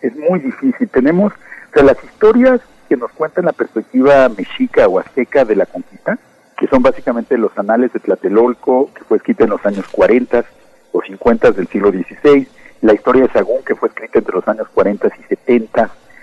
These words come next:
las crónicas de, de algunos otros historiadores indígenas, son muy posteriores. Eh, tenemos la ventaja de que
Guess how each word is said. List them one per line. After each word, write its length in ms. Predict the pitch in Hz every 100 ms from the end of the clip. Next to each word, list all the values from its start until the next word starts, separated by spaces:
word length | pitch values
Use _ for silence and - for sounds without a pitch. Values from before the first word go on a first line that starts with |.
| _
las 240 | - 104 -
crónicas 580 | - 120 120 - 104 87
de, 320 | 90 82 80
de 80 | 104
algunos 340 | 98 120 123 -
otros 220 | - 123
historiadores 480 | - 113 98 117 -
indígenas, 420 | 123 113 135 131 - - - -
son 160 | 160 160 165
muy 180 | 214
posteriores. 560 | - 151 - 92 87 - - _ _ _ _ _
Eh, 220 | - 135 -
tenemos 340 | 151 196 311
la 80 | 320
ventaja 380 | 202 - 143 202
de 100 | 165
que 340 | - 95 92